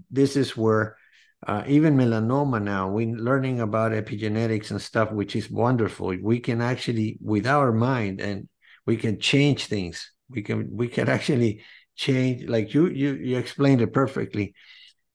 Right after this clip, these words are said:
But with, just like that, one of the things that get us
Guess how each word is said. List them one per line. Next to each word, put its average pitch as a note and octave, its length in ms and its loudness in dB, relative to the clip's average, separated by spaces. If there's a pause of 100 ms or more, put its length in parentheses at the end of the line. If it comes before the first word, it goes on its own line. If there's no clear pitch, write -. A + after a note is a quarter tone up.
(140)
But A#2+ 420 2 (420)
with, B2 840 -4
just F#3+ 300 4
like D3 260 4
that, B2+ 400 2 (160)
one C#3 340 2
of F#3+ 100 4
the D#3 120 4
things C3 340 -2
that A2+ 260 -4 (260)
get A#2+ 220 2
us A#2+ 300 0